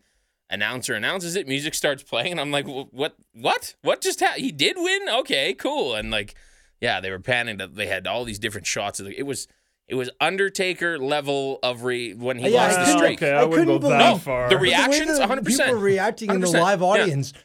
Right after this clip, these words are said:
Speaker 2: hands on their head, mouths wide open. And I was like,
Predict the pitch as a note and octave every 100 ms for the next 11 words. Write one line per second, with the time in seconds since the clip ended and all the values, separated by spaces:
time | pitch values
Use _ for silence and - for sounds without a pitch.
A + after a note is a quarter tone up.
0 | _ D3 E3+ F#3+ F#3 G3 F#3 E3 B2 E3+
1 | F3 F3 D3+ _ _ - D3 F#3 E3+ F3
2 | F3+ F3+ E3+ E3+ G3+ G3+ G3 F3+